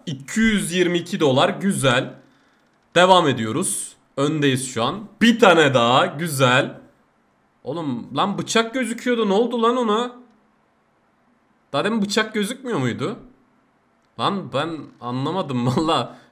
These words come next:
Ben mi yanlış gördüm lan? Bıçak gözüküyordu ama.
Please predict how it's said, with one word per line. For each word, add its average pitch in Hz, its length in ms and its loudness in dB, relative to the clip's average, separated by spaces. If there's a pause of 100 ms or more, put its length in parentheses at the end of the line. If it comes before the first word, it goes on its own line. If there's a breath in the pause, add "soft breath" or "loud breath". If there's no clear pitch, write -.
Ben 208 180 2
mi 233 120 0
yanlış 151 560 0
gördüm 123 360 -2
lan? 175 200 -4 (1200)
Bıçak 214 340 -6
gözüküyordu 180 560 -2
ama. 95 300 -4